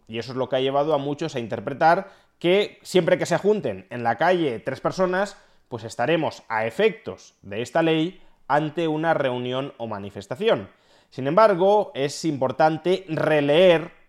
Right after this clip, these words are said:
la acotación final que hace este artículo. Congregación intencional y temporal de tres o más personas en un espacio público con el propósito del ejercicio de los derechos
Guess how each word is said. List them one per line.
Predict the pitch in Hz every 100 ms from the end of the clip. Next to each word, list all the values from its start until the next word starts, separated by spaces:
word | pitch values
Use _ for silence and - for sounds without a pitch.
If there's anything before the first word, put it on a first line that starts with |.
| _ _
la | 160 151 139
acotación | 123 127 113 98 127 139
final | 151 151 139 151
que | - 120
hace | 117 - 139 113
este | - 104
artículo. | 113 - 240 214 - 85 - _
Congregación | 151 151 143 143 143 - 185 190
intencional | 170 139 131 117 139 147
y | 127
temporal | 117 117 123 131 123 110
de | 110
tres | - 156 143 -
o | 107
más | 117 123
personas | - 117 - 143 120 104 -
en | 104 131
un | 160
espacio | 131 170 165 165
público | 170 170 175 - 190 196 - _ _ _ _ -
con | 196 196 208 247
el | 269 214
propósito | 185 180 175 233 247 - 143 120 - 107 127 _ _ _ _ _
del | - 117 113
ejercicio | 104 104 104 - 226 - 127 123 135 - -
de | 110
los | 101 98 98
derechos | 120 190 185 - 139 151